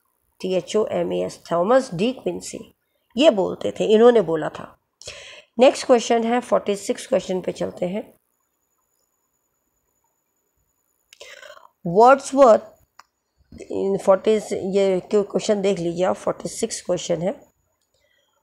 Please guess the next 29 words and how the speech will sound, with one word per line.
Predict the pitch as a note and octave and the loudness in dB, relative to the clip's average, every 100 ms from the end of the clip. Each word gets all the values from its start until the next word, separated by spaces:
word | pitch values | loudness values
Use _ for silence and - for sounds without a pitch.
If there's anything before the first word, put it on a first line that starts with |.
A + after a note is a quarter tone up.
| _ - | _ -6
वर्ड्सवर्थ, | F3 A3 C4 - C4+ A#3 G3+ - - - _ _ _ _ | 2 4 4 2 6 8 6 0 -20 -20 _ _ _ _
ठीक | - F#3+ C4+ | -6 -2 0
है, | F#4+ - _ _ _ _ _ _ _ _ _ _ B3+ | -2 -8 _ _ _ _ _ _ _ _ _ _ 6
comes | C4+ E4 E4 - - _ G#3+ | 6 6 0 -10 -16 _ 4
out | A3+ A#3+ | 4 6
of | B3+ | 0
the | G#3+ A#3+ | 2 0
mood | G#3+ G#3+ C4 C4 | 2 2 2 2
of | G3+ G3 E3 | 2 2 2
despondency, | F#3+ F#3 - A3+ G#3 F3 E3 - - - _ _ _ - - | -2 -2 2 2 2 -2 -6 -10 -14 -18 _ _ _ -16 -6
मतलब | F3+ F3 F#3+ | -4 -2 0
वर्ड्सवर्थ | F3+ F3+ F3+ G3 - | 0 -2 -4 -4 -4
किससे | F#3+ - | -6 2
आ | G3 | 2
रहे | F#3+ | 4
हैं? | G#3+ D4 C4 | 2 0 0
डेस्पोडेंसी | F3+ - F#3+ F3+ F3 F3+ F3+ | -2 -2 -4 -4 -4 -6 -8
से | F3 - | -6 -6
आ | - | -4
रहे | - | -6
हैं, | - | -2
उस | G#3 F#3 | -2 -2
मूड | F#3 F#3+ | 0 0
में | F3+ F3 | 0 -4
आ | E3+ | -4
रहे | D#3+ | -6
हैं, | E3+ E3 - - - _ _ _ - | -6 -10 -14 -20 -20 _ _ _ -20
ठीक | - F3+ | -8 0
है। | C4 C4 | 0 -2